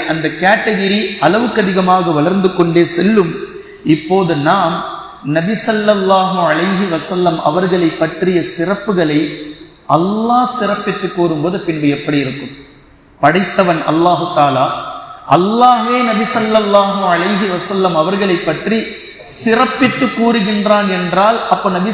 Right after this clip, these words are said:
ஸல்லல்லாஹு அலைஹி வஸல்லம் அவர்களுடைய சிறப்பு எந்த அளவிற்கு உயர்ந்ததாக, மகத்துவம் மிக்கதாக இருக்கிறது என்பதை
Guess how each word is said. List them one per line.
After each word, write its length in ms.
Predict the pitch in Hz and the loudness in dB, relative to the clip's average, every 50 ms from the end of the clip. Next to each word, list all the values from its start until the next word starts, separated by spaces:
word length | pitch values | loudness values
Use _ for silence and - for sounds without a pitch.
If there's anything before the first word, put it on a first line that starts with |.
| 208 - | -2 -2
ஸல்லல்லாஹு 680 | 233 220 220 214 214 208 202 202 202 196 196 196 202 190 | 0 0 2 2 2 2 2 2 2 2 0 -2 0 0
அலைஹி 400 | 185 170 170 185 214 208 196 220 | 0 0 0 0 -2 -2 -2 -2
வஸல்லம் 500 | 175 180 175 - - 190 180 170 151 117 - - - - - - - - - | -2 -4 -4 -4 -4 -2 0 0 0 0 -2 -10 -12 -14 -16 -16 -18 -6 0
அவர்களுடைய 680 | - 151 185 208 226 226 202 233 220 214 196 202 190 175 | 2 2 4 4 2 0 0 0 0 0 0 0 0 0
சிறப்பு 680 | - - - 196 214 220 247 240 - - - 185 175 180 - - - - - - - - - 131 131 139 | -2 -2 -2 0 0 2 2 0 -2 0 0 2 2 2 0 -4 -8 -10 -12 -14 -16 -12 -8 -4 0 2
எந்த 400 | 165 180 202 220 233 247 233 254 - - | 2 2 4 2 2 2 2 2 2 4
அளவிற்கு 540 | - 226 233 240 254 269 262 208 - 269 262 233 | 2 2 2 2 0 0 0 0 0 0 0 2
உயர்ந்ததாக, 760 | 214 208 220 233 233 233 233 220 214 185 208 196 196 190 175 180 180 175 175 - - 147 | 2 2 0 0 0 0 -2 0 0 2 2 2 2 0 0 0 0 -2 -2 -4 -4 0
மகத்துவம் 580 | 165 185 185 254 247 - - 285 247 254 233 220 | 0 2 2 2 0 -2 -2 0 0 2 2 0
மிக்கதாக 540 | 214 202 - - 214 196 190 196 196 190 180 180 160 165 | -2 -2 -2 -2 -2 2 2 2 2 2 0 -2 0 0
இருக்கிறது 500 | 190 226 - - 220 208 208 190 190 185 | 0 -2 -2 -2 -2 0 0 0 0 -2
என்பதை 420 | 175 175 170 165 170 165 202 | -2 -2 -2 -2 0 0 0